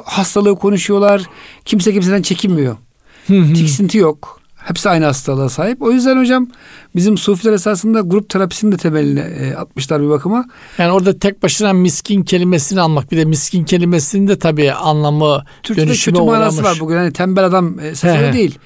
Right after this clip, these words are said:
Speaker 1: Çaresiz insan demek bizim, e,
Speaker 2: Hmm.
Speaker 1: tasavvuf kültüründe. Bugün biraz tabii tembel adam gibi anlaşılıyor. O kastımız o değil.
Speaker 2: Kelimelerin anlamı
Speaker 1: Evet.
Speaker 2: değişiyor.
Speaker 1: Hocam, e,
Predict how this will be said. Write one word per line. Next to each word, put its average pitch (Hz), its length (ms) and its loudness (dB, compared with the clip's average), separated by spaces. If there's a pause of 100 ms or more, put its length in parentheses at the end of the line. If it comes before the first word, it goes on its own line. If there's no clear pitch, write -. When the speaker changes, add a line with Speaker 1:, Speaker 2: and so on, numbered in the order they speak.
(280)
Speaker 1:
Çaresiz 208 420 0
insan 190 240 0
demek 135 260 -2
bizim, 131 280 -6
e, 156 120 -6
Speaker 2:
Hmm. 180 200 4
Speaker 1:
tasavvuf 139 320 0
kültüründe. 196 440 -4
Bugün 220 320 0 (400)
biraz 202 200 2
tabii 190 200 -2
tembel 180 340 0
adam 175 240 0
gibi 151 180 -2
anlaşılıyor. 151 520 -2
O 208 280 0 (420)
kastımız 185 420 -4
o 175 100 0
değil. 151 120 2
Speaker 2:
Kelimelerin 165 520 0
anlamı 156 320 0
Speaker 1:
Evet. 190 100 2
Speaker 2:
değişiyor. 147 560 -6
Speaker 1:
Hocam, 247 440 0
e, 208 280 4